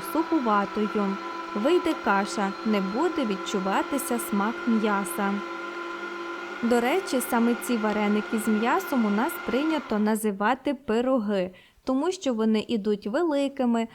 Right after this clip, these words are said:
у них начинки кладемо щедро, адже м'ясо вже відварене. Завдяки великому розміру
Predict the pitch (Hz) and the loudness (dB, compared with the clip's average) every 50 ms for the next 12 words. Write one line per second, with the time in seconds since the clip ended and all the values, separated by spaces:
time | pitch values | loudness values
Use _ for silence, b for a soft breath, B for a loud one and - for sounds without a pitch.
0 | B B B B - 254 254 247 277 359 392 381 - 220 202 196 - - 277 311 | B B B B 0 2 2 4 2 2 0 0 -2 -2 -2 -2 -2 -2 -2 -2
1 | 339 - - 208 202 - 202 202 202 196 214 226 262 330 349 330 - - - 262 | 0 -2 -4 -4 -4 -2 -2 -2 -2 0 0 0 0 0 -2 -2 -4 -4 -2 -2
2 | 233 214 214 202 208 214 214 208 208 B B B B B - - 226 214 214 196 | 0 0 0 0 0 0 0 -2 -2 B B B B B 0 2 4 4 4 2
3 | 202 202 208 202 190 202 214 233 302 330 - 311 277 233 196 208 208 226 285 302 | 0 0 0 0 0 0 0 0 0 0 -2 -2 -2 0 0 0 0 0 -2 -2
4 | 277 247 247 226 214 208 208 208 202 202 196 196 196 196 - b b b b b | -2 -2 0 2 2 2 2 0 0 0 0 -2 -4 -4 -8 b b b b b
5 | b - 233 220 247 233 214 240 254 254 - 247 240 226 220 240 247 240 240 233 | b -2 0 2 2 2 2 0 0 0 0 0 0 2 2 2 2 2 2 0
6 | 233 - 214 202 196 196 196 208 214 254 349 359 359 320 277 254 220 202 190 | 0 0 0 2 2 2 0 0 0 0 0 0 0 0 2 2 2 0 -2